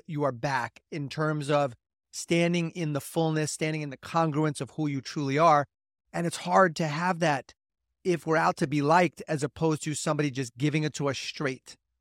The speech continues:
so we can get the truth serum that our soul is requiring. So why am I sharing all this? Well, I'm sharing all this because most of us, if we're really being honest,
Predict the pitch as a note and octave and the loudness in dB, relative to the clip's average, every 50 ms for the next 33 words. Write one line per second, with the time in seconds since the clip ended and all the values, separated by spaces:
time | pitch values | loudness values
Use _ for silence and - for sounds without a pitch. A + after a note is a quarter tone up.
0 | _ _ _ _ - - D3 C#3+ C3 C3+ C#3+ C3+ - C#3 B2+ - - - - F3+ | _ _ _ _ -12 -8 -6 -6 -2 -2 -2 -2 -2 -4 -8 -8 -6 0 2 2
1 | F3 - - - - - C#3+ C3+ C3 C3 B2 B2 B2 C3 C3 B2+ A#2 A2+ - - | 2 2 0 -8 -4 -2 -2 0 0 -2 -4 -6 -6 -8 -8 -8 -8 -8 -8 -6
2 | - - E3 D3 C#3+ C#3 C3+ C3 B2+ - - G3+ C3+ A2+ B2 - - G#2+ - B2+ | -2 0 2 4 4 4 2 0 -2 -6 -8 -10 -8 -8 -10 -12 -8 -2 -2 0
3 | B2 B2 A#2 A2+ A#2 A#2 B2 _ _ _ _ _ _ _ _ _ _ - D3+ E3 | 0 -2 -6 -10 -16 -20 -20 _ _ _ _ _ _ _ _ _ _ -2 2 2
4 | F#3 G3 F#3+ F3 D#3 - F3+ E3 D#3 D3 C3+ B2+ A#2+ A2+ A2 A2+ - - C#3+ D3 | 4 4 4 0 -2 -2 -6 -6 -6 -8 -10 -12 -14 -14 -18 -20 -14 -12 -10 -10
5 | D3 C#3+ - F#3 G3 G3+ G3 F3+ E3 D#3 D3+ C#3+ C3+ D3+ C#3+ - - - C3+ - | -8 -4 0 2 4 4 4 6 6 6 6 6 4 2 0 -2 -6 -12 -12 -8
6 | - D#3+ D3+ D3 C#3+ C3+ - - _ _ _ _ _ _ _ _ _ _ - - | -4 -2 0 0 0 -2 -6 -10 _ _ _ _ _ _ _ _ _ _ -12 -6
7 | A#2+ C#3 D3+ E3+ F#3+ G#3+ G#3+ - - D#3+ C#3+ C3 B2 A2+ - - - - - - | -2 4 8 10 10 10 8 6 2 0 2 2 0 -2 -4 -10 -12 -12 -12 -10
8 | - - D3 - - D#3 C#3+ C#3 C#3 C#3 E3 F3+ F3+ F3+ F#3 F3+ E3+ C#3 A#2+ D#3+ | -4 -4 -4 0 2 2 2 2 2 4 4 6 6 6 4 2 2 2 0 0
9 | D#3 D3+ D3 C#3+ C#3 - - C3 B2 A#2+ B2 G#2+ - - - - - - | 0 0 -2 -4 -6 -10 -10 -10 -10 -10 -12 -14 -16 -18 -18 -18 -20 -20